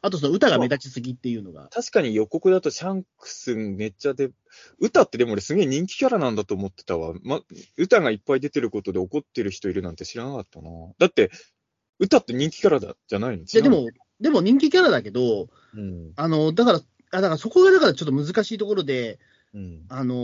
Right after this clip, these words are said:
Speaker 1: ー、多分昔からワンピースを見ていた人は、そんなポットでのキャラよりもって思ってる人も当然いると思うんですよ、
Speaker 2: あ、まあ、
Speaker 1: 多分。
Speaker 2: これさ、ワンピースさ、だから一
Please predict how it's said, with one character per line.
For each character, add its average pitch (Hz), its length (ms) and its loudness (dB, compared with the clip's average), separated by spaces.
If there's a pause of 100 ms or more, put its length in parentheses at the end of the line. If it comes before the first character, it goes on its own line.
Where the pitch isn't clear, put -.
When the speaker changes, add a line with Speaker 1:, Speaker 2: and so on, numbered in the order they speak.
(500)
Speaker 1:
ー、 120 40 -10
多 330 180 -4
分 214 160 4
昔 294 300 -2
か 302 100 4
ら 277 80 4
ワ 285 100 2
ン 277 60 0
ピ 311 140 2
ー - 20 2
ス 208 100 -4
を 131 60 -2
見 143 120 -2
て 139 120 -2
い 110 60 -6
た 110 100 -8
人 110 160 -8
は、 110 60 -6
そ - 100 -6
ん 233 40 2
な 240 80 2
ポ - 120 -4
ッ - 80 -2
ト 262 160 0
で 247 40 2
の 254 140 4
キ 277 80 -2
ャ 269 40 2
ラ 233 100 2
よ 131 100 -2
り 127 140 -4
も 190 140 0
っ 220 80 -6 (280)
て 311 80 2
思 262 160 4
っ 302 60 0
て - 120 -4
る 135 120 -2
人 - 180 -12
も 113 120 -8 (120)
当 196 140 0
然 185 160 0
い - 20 -2
る 185 80 -6
と 185 140 0
思 180 120 -2
う 151 40 -2
ん 117 40 -2
で 90 60 -8
す 87 40 -6
よ、 85 40 -8
Speaker 2:
あ、 - 40 -12
ま 85 80 -20
あ、 - 20 -20
Speaker 1:
多 95 80 -18
分。 92 120 -18
Speaker 2:
こ 156 120 0
れ 180 80 8
さ、 151 180 6
ワ 139 160 4
ン 214 60 -4
ピ 240 140 -4
ー - 20 -2
ス - 80 -12
さ、 131 120 4
だ 123 120 2
か 113 60 2
ら 95 100 2 (160)
一 143 120 -6